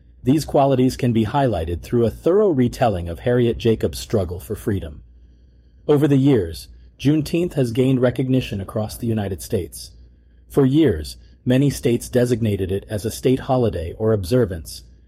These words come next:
and there was a growing movement to establish it as a national holiday.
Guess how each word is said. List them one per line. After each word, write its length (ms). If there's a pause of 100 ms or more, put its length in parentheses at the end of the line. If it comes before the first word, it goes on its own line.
and 160
there 80
was 180
a 40
growing 460
movement 400
to 100
establish 560
it 180
as 140
a 60
national 500
holiday. 560